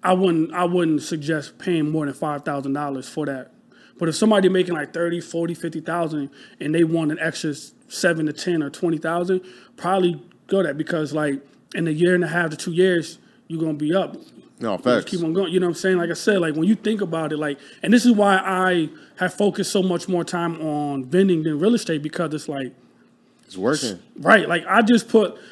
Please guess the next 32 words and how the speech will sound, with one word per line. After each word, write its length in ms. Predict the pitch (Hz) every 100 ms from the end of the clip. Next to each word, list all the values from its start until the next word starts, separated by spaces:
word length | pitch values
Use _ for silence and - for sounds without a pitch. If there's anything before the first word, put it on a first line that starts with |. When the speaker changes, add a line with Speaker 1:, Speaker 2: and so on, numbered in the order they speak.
| -
Speaker 1:
I 120 | 196
just 220 | 240 233 -
paid 520 | 208 202 202 175 -
six 360 | - - 240
thousand 340 | - 185 180 175
dollars 380 | 170 160 151 -
for 200 | 165 147
a 20 |
new 160 | 165 185
machine 680 | 175 - 170 165 165 180
and 160 | 156 143
a 80 | 139
refurbished 480 | 139 - 185 160 147
machine 240 | 143 160
to 60 | 147
put 160 | 180
in 100 | 170 156
a 40 |
location. 680 | 151 147 - 160 156 127 120 _ - - - -
And 380 | 165 160 147 160
it's 240 | 190 196 - _ -
gonna 220 | 202 190
be 100 | 175
making 300 | 170 175 175
me 180 | 160 151
five 360 | 139 180 170 156
to 60 |
six 200 | - 175
thousand 260 | - 156 147
dollars 240 | 147 139
a 20 | 135
month 320 | 143 127